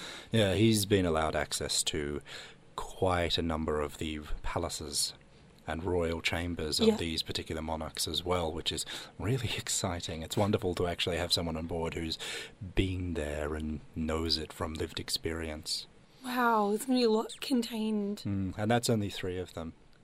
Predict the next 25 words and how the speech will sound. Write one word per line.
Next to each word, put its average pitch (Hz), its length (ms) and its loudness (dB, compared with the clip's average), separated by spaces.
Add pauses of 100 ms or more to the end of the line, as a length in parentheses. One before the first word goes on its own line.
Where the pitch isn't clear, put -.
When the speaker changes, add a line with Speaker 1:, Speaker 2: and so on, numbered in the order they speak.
(140)
Speaker 2:
That's - 200 -6
only 294 160 -4
three. 233 140 0
And 214 240 -2
Speaker 1:
Yeah. 277 60 6
Speaker 2:
how 247 160 6
many 269 180 6
artists 226 400 4
are 226 140 6
in 214 160 2
this? - 360 -2 (200)
Speaker 1:
Well, 139 260 10
you 143 80 8
said 175 260 6
eight 123 220 4
before. 101 420 2
Unfortunately, 120 460 2
we 104 160 0
had 95 280 0 (180)
two 101 480 -2
who, 98 420 -2
due 98 200 -4
to 87 300 -4
circumstance, 87 800 -2
are 85 280 -4